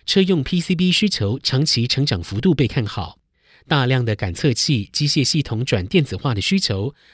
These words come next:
都将会推升车用P C B用量。不过，车用P C B大厂劲鹏表示，受到全球景气不佳影响，终端市场没有明显回温，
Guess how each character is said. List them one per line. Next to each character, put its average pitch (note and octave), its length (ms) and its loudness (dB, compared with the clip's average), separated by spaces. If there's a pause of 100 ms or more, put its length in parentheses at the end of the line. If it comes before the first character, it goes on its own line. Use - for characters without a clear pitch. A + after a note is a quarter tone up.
都 C#3 180 4
将 C#3 180 -2
会 C#3 140 2
推 C3+ 220 0
升 C#3+ 240 2
车 C#3+ 200 0
用 C3+ 200 0
P C#3 200 -4
C C#3 160 -2
B C#3 180 2
用 B2 160 0
量。 G2 280 -6 (640)
不 B2 140 0
过， B2+ 320 4 (160)
车 - 160 2
用 C#3+ 180 4
P C#3+ 200 -2
C D3 120 -2
B C#3+ 160 -2
大 C#3 220 -2
厂 F2 260 -4
劲 F3 220 0
鹏 G#2+ 240 -6
表 D#2+ 160 -2
示， A2 320 0 (480)
受 A3+ 180 4
到 F#3+ 160 2
全 C#3+ 160 2
球 D3 160 2
景 A#2 160 -2
气 D3 160 0
不 C3+ 120 0
佳 C#3+ 180 2
影 G#2+ 160 -2
响， F2+ 280 0 (280)
终 D3 160 4
端 C#3 160 0
市 C#3 160 2
场 F#2 240 -4
没 A2+ 100 0
有 A#2+ 100 2
明 G#2 180 -2
显 F#2 200 -2
回 F#2 200 -6
温， D3 280 4